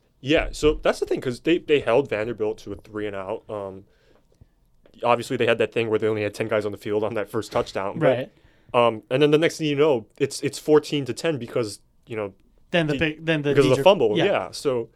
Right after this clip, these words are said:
Speaker 1: it's like, this defense is, it's been, they've been put in very tough positions, I feel like, um, over these four games.
Speaker 2: And it feels funny to say that, especially <laughs> after last year and this year.
Speaker 1: <laughs>
Speaker 2: This year,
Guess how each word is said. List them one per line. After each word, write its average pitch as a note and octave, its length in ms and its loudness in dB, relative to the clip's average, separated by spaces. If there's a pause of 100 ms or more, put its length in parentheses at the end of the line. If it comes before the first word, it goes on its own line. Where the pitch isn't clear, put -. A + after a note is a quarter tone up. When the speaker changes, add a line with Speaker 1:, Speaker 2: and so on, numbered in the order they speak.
(380)
Speaker 1:
it's C#3 220 -2
like, B2+ 280 0 (380)
this D3+ 260 2
defense E3+ 420 -2
is, A#2+ 140 -4 (300)
it's E3 160 4
been, E3 200 0
they've D#3+ 140 0
been G#3 100 0
put G3 120 -2
in C#3 60 -4
very B2 240 0
tough B2 220 -4
positions, A#2 440 -6
I A#2 60 -2
feel B2 280 -6
like, B2 300 -4 (600)
um, A#2 340 -2 (720)
over B2 200 0
these C3 120 -6
four B2+ 220 -6
games. A#2+ 200 -4
Speaker 2:
And G#3 100 4
it G#3 80 -2
feels C4 280 2
funny G#3+ 320 0
to D3+ 120 -6
say D#3 240 0
that, B2 380 -6 (360)
especially G3+ 720 -2
<laughs> D3 80 0
after - 320 -6
last C3 380 -6
year D3+ 100 -4
and B2+ 100 -8
this C#3 240 -10
year. C#3 180 -2 (240)
Speaker 1:
<laughs> - 240 -6
Speaker 2:
This D4+ 340 2
year, F3+ 520 0